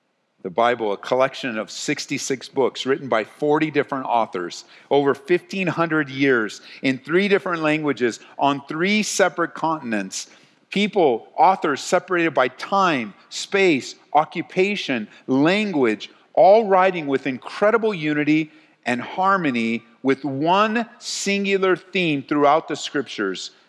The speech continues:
God's desire to redeem man through his son, Jesus Christ. And because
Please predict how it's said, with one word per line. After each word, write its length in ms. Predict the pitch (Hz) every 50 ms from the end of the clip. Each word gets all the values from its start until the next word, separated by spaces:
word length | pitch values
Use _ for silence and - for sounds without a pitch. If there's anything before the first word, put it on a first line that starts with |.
| _ _ _ _
God's 340 | - 123 113 120 135 131 -
desire 400 | - 135 123 101 131 120 120 117 107
to 120 | 110 110
redeem 480 | 104 98 101 - - 117 110 107 110 107
man 400 | 107 104 104 98 92 92 87 - _ _ _ _ _ _ _ -
through 120 | 101 101
his 120 | 98 95
son, 340 | - - 107 95 92 90 90 - _ _ _ _ _
Jesus 500 | - - 92 90 85 87 90 85 - -
Christ. 460 | - - 82 82 80 - - - -
And 100 | 98 104
because 640 | 95 113 - - - 160 185 180 151 117 - - -